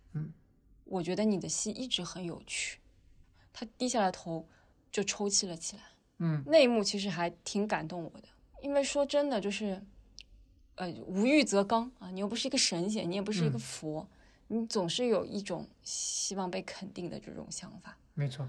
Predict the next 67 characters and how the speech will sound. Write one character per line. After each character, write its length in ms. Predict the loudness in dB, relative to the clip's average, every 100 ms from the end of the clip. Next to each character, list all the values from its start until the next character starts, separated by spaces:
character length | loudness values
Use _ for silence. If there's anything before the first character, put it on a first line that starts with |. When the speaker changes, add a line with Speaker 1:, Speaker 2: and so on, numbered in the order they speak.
| -8
Speaker 2:
而 80 | -6
当 220 | 2 4
这 80 | 4
种 160 | 2 0
想 240 | 0 -4
法 200 | -4 -8 -10 -20 -20 -8
被 120 | 0 2
一 100 | 4
个 140 | 2
你 200 | 4 4
喜 240 | 2 0
欢 200 | -2 -4 -2
的 120 | -4
人， 200 | -6 -10 -18 -20 _
Speaker 1:
嗯。 240 | -4 -4 -4 -4
Speaker 2:
对 120 | -2
你 60 |
来 160 | 0 -2
说 100 | -2
很 160 | -4 -2
重 180 | 2 4
要 60 |
的 100 | 4
人， 260 | 0 -4 -8 -14 -20 _ -20 -10
给 140 | -6
了 60 | -4
你 100 | -4
这 120 | -4
样 80 | -4
一 40 |
种 120 | -4
肯 200 | -6 -8
定 140 | -8 -10
的 60 |
时 120 | -12
候， 60 | -14
其 200 | -12 -8
实 100 | -4
你 160 | -2 -4
是 120 | -6
非 140 | -8 -8
常 160 | -8
快 200 | -10 -14
乐 120 | -16 -18
的。 60 | -20 _ _
Speaker 1:
没 120 | -6
错。 240 | -4 -6 -10 -14 -10
Speaker 2:
不 60 | -4
应 80 | -2
该 120 | -2
回 220 | -4 -8
避 160 | -8 -8
这 140 | -8
种 200 | -10 -14 -16 _ _ _
虚 280 | 0 2 2
荣 180 | -2 -4
心。 240 | -10 -12 -20 -20 -20
Speaker 1:
是。 320 | -10 -4 -4 -4 -10 -20 -20 -20 -16
之 100 | -2
前 140 | 4 6
何 160 | 8
伟 80 | 6
也 100 | 8
有 100 | 4
说 200 | 2 0
过 160 | 2 0
啊， 200 | 0